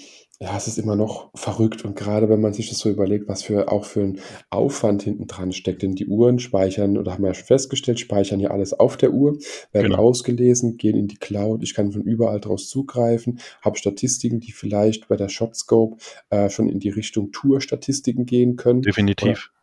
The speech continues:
Speaker 1: Oder, oder
Speaker 2: Definitiv.
Speaker 1: sind, genau.
Speaker 2: Ja, ja.
Speaker 1: Und, ähm, und das alles mit einmaligen Anschaffungskosten. Also dazu muss man sagen,
Speaker 2: Genau.
Speaker 1: ich, genau,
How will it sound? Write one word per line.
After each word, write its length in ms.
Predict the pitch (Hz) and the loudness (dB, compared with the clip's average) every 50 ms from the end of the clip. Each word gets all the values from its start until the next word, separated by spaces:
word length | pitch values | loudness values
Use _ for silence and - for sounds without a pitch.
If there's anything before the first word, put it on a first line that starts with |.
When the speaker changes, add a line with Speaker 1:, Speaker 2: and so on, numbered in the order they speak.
| _ _ _ _ | _ _ _ _
Speaker 1:
Oder, 120 | - 98 92 | -2 0 0
oder 80 | 104 | 0
Speaker 2:
Definitiv. 320 | 104 101 104 101 120 101 110 | 0 2 2 2 2 0 -4
Speaker 1:
sind, 200 | - - - _ | -6 -10 -14 _
genau. 400 | - 101 95 95 92 101 117 - - 107 - - - - - | -2 0 2 2 2 2 2 0 -2 -6 -14 -18 -20 -10 -8
Speaker 2:
Ja, 60 | 110 | -6
ja. 80 | 104 - - - - _ _ - - | -6 -6 -10 -16 -20 _ _ -2 0
Speaker 1:
Und, 500 | 117 113 110 110 107 107 107 107 107 104 | 4 6 6 6 6 4 2 0 0 0
ähm, 540 | 104 104 104 101 101 101 101 101 98 98 - _ _ _ - _ _ _ _ | 2 2 2 2 2 0 0 -2 -4 -8 -14 _ _ _ -20 _ _ _ _
und 80 | - 101 | 0 0
das 120 | 110 - | 2 0
alles 300 | - 90 95 113 110 - | 0 0 0 0 0 0
mit 140 | - 110 - | -2 -4 -2
einmaligen 640 | - 98 107 104 101 98 95 95 92 98 95 98 104 | 0 0 2 2 0 0 -2 -2 -2 -2 -2 -2 2
Anschaffungskosten. 840 | - 120 139 - 123 104 - 98 87 - - - 90 85 - - - | 4 4 4 4 2 0 0 -4 -6 -6 -6 -6 -6 -6 -6 -4 -4
Also 160 | 90 90 92 | -4 -2 -2
dazu 220 | 95 95 - - | -2 -2 -2 -2
muss 180 | 101 104 101 - | -2 -2 -2 -2
man 120 | 98 95 | -4 -2
sagen, 520 | 92 - 92 92 98 101 110 113 113 113 - | 0 2 4 4 4 4 4 2 0 -2 -2
Speaker 2:
Genau. 140 | - 113 101 | -2 -2 -2
Speaker 1:
ich, 240 | 85 - - - - - _ _ _ _ _ _ _ _ _ - | -2 -4 -10 -12 -14 -18 _ _ _ _ _ _ _ _ _ 0
genau, 220 | - 147 117 87 | 4 4 4 4